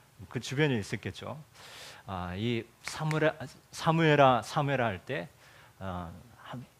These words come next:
처음에는 엘리 제사장한테 "저를 부르셨습니까?" 하니까 두 번 계속 반복되다 보니까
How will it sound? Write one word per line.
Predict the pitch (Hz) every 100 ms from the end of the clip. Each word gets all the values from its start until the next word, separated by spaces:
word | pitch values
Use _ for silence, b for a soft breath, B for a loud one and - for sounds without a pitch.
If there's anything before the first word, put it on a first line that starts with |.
| -
처음에는 | - 165 139 147 254 240 _ _ _ -
엘리 | 123 123
제사장한테 | 117 120 104 95 - 98 - B B B B _ _ -
"저를 | 123 120
부르셨습니까?" | 120 131 131 113 107 98 101 90 95
하니까 | 107 113 120 104
두 | - 123
번 | 131 123 113
계속 | 123 117
반복되다 | 117 113 113 113 117 107
보니까 | 98 90 - 139